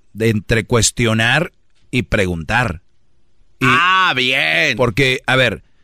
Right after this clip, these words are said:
Speaker 1: yo, yo voy a cuestionar a quien, a, a mi hijo, ¿no? Se peleó,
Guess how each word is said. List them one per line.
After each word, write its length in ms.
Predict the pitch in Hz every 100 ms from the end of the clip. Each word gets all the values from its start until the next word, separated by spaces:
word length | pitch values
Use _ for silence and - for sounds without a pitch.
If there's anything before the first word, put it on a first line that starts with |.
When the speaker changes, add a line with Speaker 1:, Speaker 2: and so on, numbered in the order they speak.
| _ _ _ -
Speaker 1:
yo, 200 | 147 175 -
yo 180 | 123
voy 100 | 208 247
a 40 |
cuestionar 560 | 180 127 139 117 127 135
a 40 |
quien, 260 | 123 117 -
a, 120 | 113 113 - _ -
a 100 | 117
mi 140 | 131
hijo, 300 | 120 95 - _ _ _ - - - - - - - - - - -
¿no? 280 | 131 180 - _ _ _ _ - _ -
Se 220 | - 120
peleó, 680 | 120 107 113 127 160 185